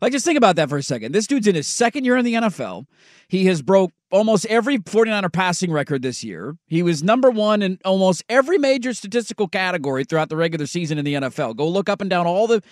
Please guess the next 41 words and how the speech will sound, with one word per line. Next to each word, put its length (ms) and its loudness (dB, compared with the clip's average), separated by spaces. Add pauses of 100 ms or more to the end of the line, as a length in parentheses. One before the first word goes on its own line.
(140)
the 100 2
leaders 340 4
in 60 0
the 80 2
N 80 4
F 120 2
L 140 4
this 220 -2
year. 100 -6
Yards 280 -2
per 140 -2
attempt, 420 0
yards, 280 -2 (260)
it, 180 2
like, 120 2
just 180 -2
go 160 8
down 160 4
the 80 0
list. 240 2
He's 160 -4
number 240 4
one 200 4
in 60 -2
almost 320 2
every 200 0
single 240 -4
one 180 0
of 80 -6
them. 200 -10 (400)
He 100 -2
is 120 0
in 100 2
his 120 0
second 320 0
straight 220 0
N 80 -2
F 100 -4
C 120 -6
Championship 600 -2
game, 260 -6